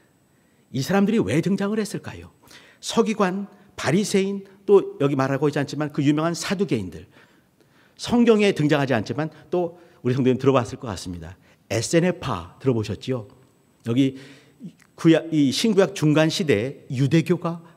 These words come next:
탄생을 합니다. 유대교. 유대교가 탄생했을 때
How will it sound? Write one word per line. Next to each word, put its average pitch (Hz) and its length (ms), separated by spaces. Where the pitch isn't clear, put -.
탄생을 98 380
합니다. 90 360
유대교. 110 380
유대교가 143 440
탄생했을 151 500
때 165 220